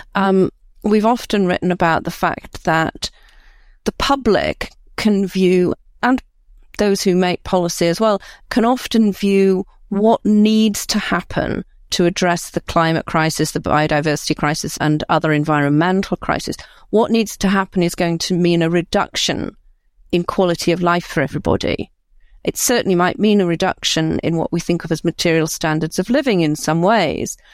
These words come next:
But I, what our research shows is that there is a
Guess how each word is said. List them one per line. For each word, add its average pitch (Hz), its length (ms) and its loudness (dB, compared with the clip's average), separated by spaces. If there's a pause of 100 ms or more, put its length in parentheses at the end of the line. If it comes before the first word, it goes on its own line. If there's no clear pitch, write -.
(240)
But 196 100 0
I, 190 120 2
what 202 280 -2
our 269 260 2
research 180 460 0
shows 170 540 0
is 180 160 -2
that - 180 -2
there 185 160 2
is 180 100 -2
a 180 260 2